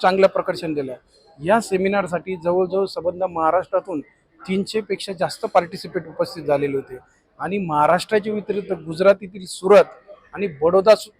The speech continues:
बडोदा इथून सुद्धा कर सल्लागार उपस्थित झाले होते. त्यानंतर आजचा दुसरा दिवस, आजच्या दुसऱ्या दिवसाच्या चे-, अ, दुसऱ्या सेशनसाठी प्रमुख पाहुणे म्हणून आपण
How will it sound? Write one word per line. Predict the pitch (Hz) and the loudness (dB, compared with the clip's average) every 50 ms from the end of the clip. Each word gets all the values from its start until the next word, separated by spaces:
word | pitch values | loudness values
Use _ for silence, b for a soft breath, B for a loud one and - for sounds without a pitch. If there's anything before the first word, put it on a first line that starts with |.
| - | -6
बडोदा | 151 165 170 190 180 208 | -2 0 0 2 4 4
इथून | 202 196 196 - 240 240 | 4 4 2 0 -4 -6
सुद्धा | - - 175 202 254 | -6 -6 -4 -2 -2
कर | 233 - 220 202 196 | 0 2 2 2 2
सल्लागार | - 190 165 160 165 160 165 165 | 2 0 2 2 4 4 4 2
उपस्थित | 165 160 - 175 - - 165 | 2 -2 -8 -10 -10 -10 -8
झाले | 147 147 143 139 131 | -4 -4 -4 -4 -6
होते. | - - - - _ _ _ _ _ _ _ - | -12 -14 -20 -20 _ _ _ _ _ _ _ -4
त्यानंतर | 170 185 190 185 185 202 170 | -4 -2 -2 -2 0 2 4
आजचा | 156 165 - - 202 190 | 4 2 2 0 -2 -2
दुसरा | 165 180 175 - 196 208 196 | -2 -2 -4 0 2 2 2
दिवस, | 180 196 196 180 151 - - - _ _ _ _ _ - | 2 2 0 0 0 -2 -6 -20 _ _ _ _ _ -4
आजच्या | 151 - - - 202 | -4 -4 -2 -2 -2
दुसऱ्या | 180 175 190 - - 208 208 | -2 -4 -6 -4 2 2 2
दिवसाच्या | 190 208 190 - - 196 - - 202 | 2 0 -4 -4 -4 -4 -2 -2 -2
चे-, | 190 - - 185 180 | -2 -2 0 0 2
अ, | 175 165 160 160 156 156 151 147 143 | 4 4 4 4 4 4 4 2 2
दुसऱ्या | 143 147 160 - - 208 202 | 0 -4 -12 -6 -2 -2 -2
सेशनसाठी | - 185 151 - 185 175 156 170 170 - 185 156 135 - _ - - - _ _ - | -2 -4 -12 -10 -10 -8 -6 -6 -6 -6 -6 -10 -10 -10 _ -20 -20 -20 _ _ -2
प्रमुख | 170 175 185 208 226 | 2 2 4 4 4
पाहुणे | 214 - - 202 202 208 208 | 4 4 6 6 6 6 4
म्हणून | 202 190 190 196 202 190 185 | 2 2 2 0 0 2 2
आपण | 175 170 - 190 185 180 | 2 2 2 0 -2 -2